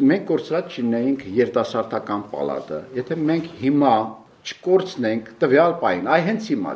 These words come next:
չկորցնենք Փակշուկան, այսինքն մենք տեսնեինք, որ նրանց վրա վաճառելուց հետո, ը, դեպի բարեփոխումներ ա գնում։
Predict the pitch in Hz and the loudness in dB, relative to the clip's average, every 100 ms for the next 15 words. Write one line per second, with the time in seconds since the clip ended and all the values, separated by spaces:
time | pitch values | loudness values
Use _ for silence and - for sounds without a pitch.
0 | - - 156 - - 101 - 101 101 - | -10 -4 -2 -2 -4 -6 -6 -6 -6 -8
1 | - 277 262 - - - 135 151 139 131 | -8 -6 -6 -8 -8 -4 0 0 0 2
2 | 135 131 - - - - 135 135 139 214 | 2 0 -6 -18 -12 4 4 6 4 4
3 | 208 131 117 113 143 160 - 113 135 143 | 4 4 6 4 4 4 0 0 4 2
4 | 123 - 107 113 120 113 143 147 131 123 | 0 -2 0 2 2 0 0 0 -2 4
5 | 131 123 - - - 104 104 113 131 113 | 4 4 -2 -14 -6 -2 0 0 0 2
6 | 113 117 117 - 107 98 71 - - 58 | 4 2 -2 -6 -4 -2 -4 -6 -10 -12